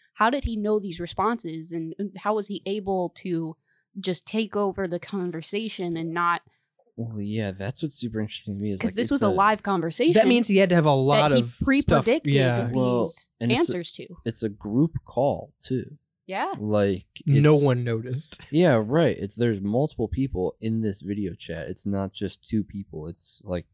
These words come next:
Speaker 2: you could assume probably, like, six or six plus. So, like, I, I, it's just very baffling to me that all of this, it worked
Speaker 3: Yeah.
Speaker 2: as well as
Speaker 1: Yeah.
Speaker 2: it did at all the steps that it needed to work, you know?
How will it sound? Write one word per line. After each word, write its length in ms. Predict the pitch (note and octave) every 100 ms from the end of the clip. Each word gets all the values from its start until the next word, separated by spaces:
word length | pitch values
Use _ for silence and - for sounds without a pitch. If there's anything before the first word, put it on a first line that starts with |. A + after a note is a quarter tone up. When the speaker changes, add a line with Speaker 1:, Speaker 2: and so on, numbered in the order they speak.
| _ _ _ -
Speaker 2:
you 240 | G#2+ G2+
could 180 | F#2+ F#2
assume 380 | F2 - G2+ F2
probably, 300 | F#2 F2+ F2
like, 200 | E2+ E2
six 420 | - - G2 _ -
or 100 | E2+ _ _
six 320 | - G2+ - _
plus. 380 | G#2+ G2+ - - - _ _
So, 220 | - A2
like, 240 | G#2 F#2 _ _ _ _ _ _ _ _ _ _ - _
I, 120 | - -
I, 120 | B2 A#2+
it's 220 | A2+ -
just 260 | B2 A2+
very 240 | G2+ A2+ C3+
baffling 520 | G#2 A2+ B2+ G2+ F2+
to 60 | F2
me 100 | E2+
that 180 | - -
all 240 | F2+ F#2+
of 160 | G2 F#2
this, 420 | G2+ - - - - _ _ _ _ _ _ _ -
it 120 | G2
worked 540 | G2+ A2+ G2+ - - -
Speaker 3:
Yeah. 200 | D3+ D#3
Speaker 2:
as 160 | A2+ G#2
well 180 | A2+ A2
as 120 | G#2 G#2
Speaker 1:
Yeah. 60 |
Speaker 2:
it 60 | G2+
did 340 | A2 G#2 F#2+ - _ _ _
at 120 | G#2+ F2+
all 180 | G#2+
the 100 | G2
steps 340 | G2+ - G#2 -
that 140 | G#2
it 60 | F2+
needed 260 | G#2+ G2
to 100 | -
work, 320 | F#2 G2 E2+ -
you 140 | F#2+
know? 260 | F#2 F#2 F#2+